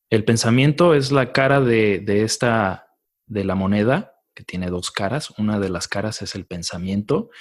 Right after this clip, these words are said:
y es el más atractivo, es, es el más, eh,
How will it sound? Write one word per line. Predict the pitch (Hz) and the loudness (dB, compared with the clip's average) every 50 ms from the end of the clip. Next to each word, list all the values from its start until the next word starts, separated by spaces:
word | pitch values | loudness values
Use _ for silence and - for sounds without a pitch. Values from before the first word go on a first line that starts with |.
| - - - | -20 -12 -6
y | - 104 101 104 110 | 0 2 4 4 4
es | 120 131 131 - - | 4 2 0 -2 -2
el | 117 110 107 | -2 0 2
más | 104 113 113 117 - | 2 2 2 2 0
atractivo, | 131 131 - 117 95 90 - - - 98 92 90 82 73 73 - - | 0 0 -2 -4 -6 -6 -10 -8 -6 -6 -4 -4 -6 -6 -10 -8 -4
es, | 110 107 113 - - - - | -2 -2 -2 -2 -4 -4 -2
es | 113 117 - - | -2 0 2 2
el | 139 127 127 | 2 4 4
más, | 131 127 127 127 131 135 139 135 135 - - - - - - - - - - - - - - - | 4 4 4 4 4 4 2 0 -2 -6 -10 -16 -20 -20 -18 -18 -18 -18 -20 -20 -20 -12 -4 0
eh, | 113 113 110 110 107 104 104 101 | 2 2 4 2 2 2 0 0